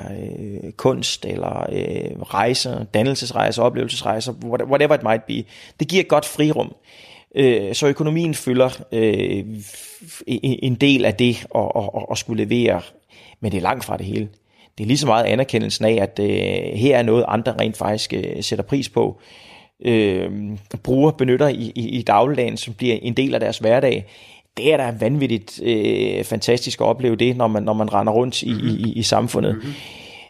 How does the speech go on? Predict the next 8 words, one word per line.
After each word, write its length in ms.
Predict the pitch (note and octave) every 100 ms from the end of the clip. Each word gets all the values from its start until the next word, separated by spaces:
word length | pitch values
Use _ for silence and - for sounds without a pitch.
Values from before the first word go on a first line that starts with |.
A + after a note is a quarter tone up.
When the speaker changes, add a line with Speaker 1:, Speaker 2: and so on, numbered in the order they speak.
| _ -
Speaker 1:
Men 180 | D#3+ -
altså, 260 | - - - -
klart, 380 | - G#2+ - A#2
økonomien 520 | G#2+ A2+ A2 A2+ A2+
fylder, 340 | - G#2+ G#2+ G#2+
øh, 380 | A#2 A2+ A2 G#2+
fylder 280 | - A2+ A#2
noget. 300 | G#2+ F#2+